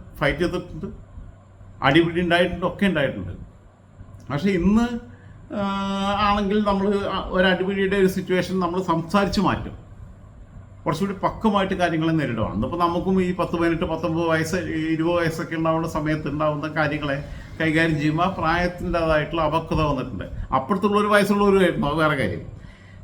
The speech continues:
ഇപ്പം തന്നെ ഈ വിഷയവുമായിട്ട് ബന്ധപ്പെട്ട് പുൽവാമ ആ-,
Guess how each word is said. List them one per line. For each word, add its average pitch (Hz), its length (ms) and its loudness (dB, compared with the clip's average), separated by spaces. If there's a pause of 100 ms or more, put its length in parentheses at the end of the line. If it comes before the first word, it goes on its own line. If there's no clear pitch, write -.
(160)
ഇപ്പം 220 260 2
തന്നെ 135 200 2 (320)
ഈ 196 40 6 (160)
വിഷയവുമായിട്ട് 185 460 2
ബന്ധപ്പെട്ട് - 400 -4 (1300)
പുൽവാമ 196 440 6 (680)
ആ-, 180 120 2